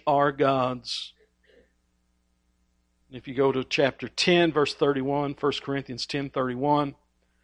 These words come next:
"Therefore, whether you eat or drink or whatever you do, do all to the glory of God."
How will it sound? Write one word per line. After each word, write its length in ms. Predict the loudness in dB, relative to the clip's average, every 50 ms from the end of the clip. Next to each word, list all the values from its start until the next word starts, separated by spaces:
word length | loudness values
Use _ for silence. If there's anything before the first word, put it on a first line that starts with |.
| _ _ _ _ _
"Therefore, 380 | _ -2 -2 0 2 2 2 4
whether 240 | 6 4 2 2 2
you 100 | -2 -2
eat 220 | -2 -2 -2 -2
or 80 | -2 -4
drink 340 | -2 -2 -2 -2 -2 -2 -4
or 60 | -2
whatever 380 | -2 0 0 0 -2 -4 -4
you 80 | -10 -12
do, 360 | -2 4 4 6 6 4 2
do 280 | -2 -4 -4 -2 0 0
all 200 | 2 2 0 0
to 120 | -2 -6 -8
the 80 | -8
glory 340 | -2 2 4 4 4 4 2
of 140 | 0 -2 0
God." 420 | 4 6 6 6 6 4 2 -2